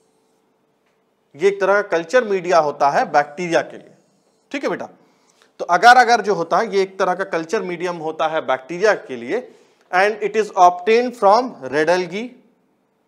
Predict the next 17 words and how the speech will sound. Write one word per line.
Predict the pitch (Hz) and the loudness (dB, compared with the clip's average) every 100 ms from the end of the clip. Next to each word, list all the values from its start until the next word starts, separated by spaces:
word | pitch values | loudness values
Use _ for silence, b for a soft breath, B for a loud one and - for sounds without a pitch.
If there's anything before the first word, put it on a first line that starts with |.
| _ _ _ _ - | _ _ _ _ -12
ये | 147 | -6
कहां | 185 170 190 | -2 0 0
से | 196 | 0
मिलता | 190 190 208 | -4 2 2
है? | 196 | 4
रेड | 165 165 | 0 -2
algae | 165 196 | -4 -8
से | 196 | -8
मिलता | 180 175 | -8 -6
है, | 180 | -6
जैसे | 165 170 | -6 -8
जिलीडियम | 131 143 160 165 196 175 | -8 -8 -8 -6 -6 -6
है, | 175 170 127 | -6 -6 -10
गिगार्टिना | 135 185 147 143 160 170 | -4 2 2 2 -6 -4
है, | 160 156 | -2 -4
ग्रासिलेरिया | 127 131 131 131 135 147 160 | -6 -8 -8 -12 -10 -4 -4
है, | 156 | -4